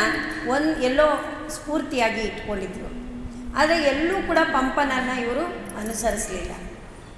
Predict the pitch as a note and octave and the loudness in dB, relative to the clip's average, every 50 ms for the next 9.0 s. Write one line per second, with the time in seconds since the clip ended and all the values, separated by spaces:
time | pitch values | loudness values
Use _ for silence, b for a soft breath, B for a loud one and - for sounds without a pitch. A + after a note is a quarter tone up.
0 | - - - C4 C#4 D4 D#4+ E4 F4 E4+ E4+ E4 D#4 D4+ D4 D#4 D#4 D#4+ D#4 D4 | -16 -2 2 2 4 4 4 4 4 4 4 4 4 6 6 6 4 6 8 8
1 | C#4 C4+ C4+ C#4 C#4+ C4 A3 - - - - - - - - - - - - - | 8 8 6 6 4 4 4 2 0 -2 -4 -6 -8 -8 -8 -8 -8 -10 -10 -10
2 | - - - - - - - - - A3+ A#3+ C#4+ D4 D4 C#4 C#4 B3+ B3 A#3+ - | -10 -10 -10 -10 -8 -8 -6 -6 -4 0 4 6 6 8 8 8 8 8 6 4
3 | - C#4 C4 A#3+ G#3+ F3+ D#3 - - - G#3 A#3 A#3 A3+ A3+ A3+ A3 A#3+ C4 D4+ | 2 4 4 4 4 2 0 -2 -4 -2 -2 -2 -2 -2 0 2 4 4 4 4
4 | D4 D#4 D#4+ - - C4+ A#3 A3 G#3+ G#3+ D4+ G3+ A#3+ B3 B3 D4 D4+ - D#4+ - | 2 0 0 0 2 4 6 6 6 4 4 0 0 0 0 -2 -2 -4 -6 -6
5 | - - - - - - - - - - A#3 B3 C4+ C#4 C#4+ C4+ - D#4 C#4 C4+ | -6 -6 -8 -8 -8 -10 -10 -10 -4 2 2 4 4 4 4 2 0 0 2 4
6 | C#4+ D4+ D#4+ D#4+ D#4+ D4 C#4 C4 B3+ B3 - C4 A#3+ A#3 A#3 A3+ A3+ A3 G#3+ A3+ | 4 6 6 6 6 6 6 6 4 4 4 2 0 0 0 0 0 0 2 4
7 | B3+ B3 B3+ A3+ G#3+ G#3+ G#3+ G#3 G#3 - B3+ A3 G3 G3 G3+ A3 - - - - | 4 4 4 4 4 4 2 2 2 2 4 4 4 2 0 -2 -4 -6 -6 -6
8 | - - - - A3 A3+ A#3 B3 B3 A#3+ A3+ - - - - - - - - | -6 -6 -2 2 4 6 6 6 4 4 2 0 0 -2 -4 -4 -6 -6 -6